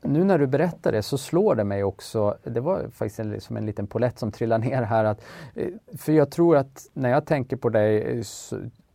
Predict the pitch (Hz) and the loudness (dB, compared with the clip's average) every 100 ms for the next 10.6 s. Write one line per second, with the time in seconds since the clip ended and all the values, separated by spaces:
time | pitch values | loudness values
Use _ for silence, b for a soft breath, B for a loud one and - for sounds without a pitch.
0 | _ - - 113 139 - - 127 98 98 | _ -16 -6 -2 -2 -2 -2 2 2 2
1 | 107 - - - 104 - 117 - - 107 | -2 -6 -16 -4 -4 -2 -10 -10 -6 -6
2 | - 101 98 - 117 98 - - 117 - | -2 -2 -2 -6 -8 -8 -8 -6 -6 -6
3 | - 214 - - _ _ _ - 123 113 | 0 0 0 -10 _ _ _ -8 -6 -2
4 | 123 123 107 107 104 107 101 - 107 107 | 2 4 6 4 4 2 2 0 0 2
5 | 104 110 123 131 90 104 107 107 101 - | 4 2 2 2 2 -2 -4 -4 -4 -6
6 | 120 - 110 113 120 190 - - 78 87 | -8 -4 -2 2 2 2 -2 -4 -2 -2
7 | - B B B 120 107 104 - 123 113 | -6 B B B -2 0 -2 0 0 0
8 | - - 131 123 113 117 151 123 117 104 | -4 -10 -6 0 2 4 2 2 -2 -2
9 | 107 - 107 101 101 98 101 95 - 113 | -2 -2 -2 0 -2 -2 -2 -4 -4 -4
10 | 110 104 101 - - | -2 -2 -2 -4 -8